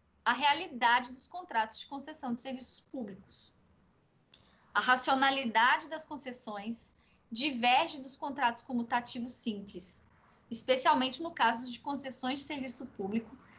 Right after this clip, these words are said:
sabe-se que envolvem serviços altamente regulados em razão de sua característica de monopólio natural e da necessidade de mitigar o exercício de poder de mercado pelo monopolista.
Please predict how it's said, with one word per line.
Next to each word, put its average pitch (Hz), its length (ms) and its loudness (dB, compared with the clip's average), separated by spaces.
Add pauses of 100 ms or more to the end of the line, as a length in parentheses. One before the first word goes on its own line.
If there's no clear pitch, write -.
(100)
sabe-se 294 560 4
que - 160 -10
envolvem 262 400 4
serviços 220 720 -4
altamente 262 680 4
regulados 226 720 0
em 254 120 2
razão 277 340 2
de - 80 -14
sua 285 100 2
característica 262 760 0
de 226 80 0
monopólio 240 540 6
natural 269 640 4 (340)
e 277 60 -2
da 302 160 6
necessidade 277 800 2
de 285 100 -6
mitigar 254 500 2
o 269 40 -4
exercício 269 520 -8
de 320 80 -12
poder 269 360 0
de 269 60 -6
mercado 269 500 2
pelo 254 180 -6
monopolista. 254 800 -4